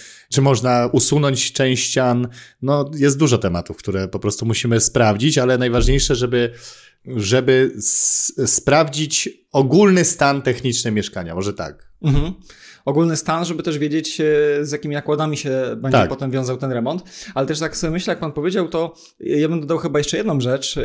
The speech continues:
Speaker 2: E, ciekawe, czy się pan ze mną zgodzi, że żeby ocenić mieszkanie przed remontem, to trzeba już na tym etapie wiedzieć, co się chce zrobić, żeby wiedzieć, pod jakim kątem w ogóle ten remont oceniać.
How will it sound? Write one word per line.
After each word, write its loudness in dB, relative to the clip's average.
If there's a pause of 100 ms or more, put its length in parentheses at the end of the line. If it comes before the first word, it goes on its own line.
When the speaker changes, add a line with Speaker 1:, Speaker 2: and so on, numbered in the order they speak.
(300)
Speaker 2:
E, -6
ciekawe, -6
czy -10
się -6
pan -4
ze -4
mną -2
zgodzi, -2 (280)
że -2
żeby 0
ocenić -2
mieszkanie -4
przed -4
remontem, -2
to -6
trzeba 0
już 0
na -4
tym -4
etapie -2
wiedzieć, -2
co -4
się -8
chce -8
zrobić, 0
żeby -4
wiedzieć, -4
pod -8
jakim -4
kątem -4
w -4
ogóle -4
ten -8
remont -10
oceniać. -12